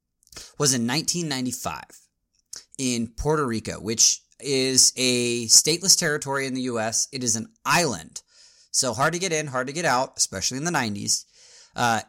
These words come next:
eight sheep had found, or had been found, each with three puncture marks, and they were drained of blood. A few months later, Madeline Tolentino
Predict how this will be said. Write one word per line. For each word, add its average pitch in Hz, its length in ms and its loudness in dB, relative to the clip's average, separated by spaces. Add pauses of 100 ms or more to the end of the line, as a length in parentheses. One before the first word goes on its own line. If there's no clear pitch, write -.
eight 208 200 0
sheep 220 300 4
had 160 240 -4
found, 135 400 -2
or 117 160 -4
had 127 180 -6
been 127 140 -4
found, 151 520 -2 (160)
each 170 260 0
with 127 140 -2
three 151 260 -6
puncture 185 400 -2
marks, 214 440 0
and 139 140 -4
they 147 80 0
were 139 140 -4
drained 113 400 -4
of 110 180 -10
blood. 90 380 -6 (500)
A 113 80 -4
few 185 220 0
months 220 280 4
later, 139 400 2 (300)
Madeline 180 540 2
Tolentino 139 880 -2